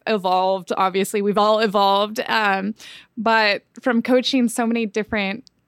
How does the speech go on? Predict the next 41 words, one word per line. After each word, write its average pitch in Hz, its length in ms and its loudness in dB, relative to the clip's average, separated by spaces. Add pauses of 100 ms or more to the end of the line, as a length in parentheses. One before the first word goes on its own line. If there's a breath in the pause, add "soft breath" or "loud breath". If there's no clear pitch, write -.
(200)
avenues 190 680 -2
and 180 160 -4
learning 214 400 -2
so 208 140 -6
many 226 160 -4
different 214 300 -4
things 196 420 -2
and 185 180 -6
aging 202 560 -2
and 180 280 -4
just 190 180 -10
seeing 220 400 -6
all, 196 240 -4
getting 254 240 -2
all 233 100 -2
this 202 180 -4
experience. 220 440 -4 (240 loud breath)
Now 294 320 2
my 269 160 0
motivation 240 800 0
is 214 260 -4
just, 220 300 -2 (500)
is 247 140 2
she 226 180 0
having 180 360 -2
fun? - 380 -8 (180)
Is 254 160 4
she 262 200 -2
confident? 170 680 -4
Is 254 160 0
she - 400 -2
enjoying 196 480 0
this? - 340 -6
Is 269 180 0
she 247 360 -2
ready 214 400 -2 (300 loud breath)
to 262 100 0
come 240 200 2
back 202 300 0
next - 320 -8
time? 190 420 -4